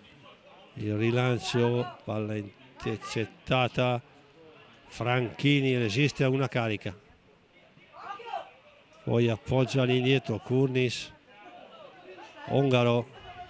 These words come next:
Savoldelli.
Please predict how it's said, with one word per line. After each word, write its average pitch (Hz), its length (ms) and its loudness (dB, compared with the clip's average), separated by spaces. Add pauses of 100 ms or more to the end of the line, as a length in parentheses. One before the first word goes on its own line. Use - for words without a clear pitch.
(2500)
Savoldelli. 117 880 0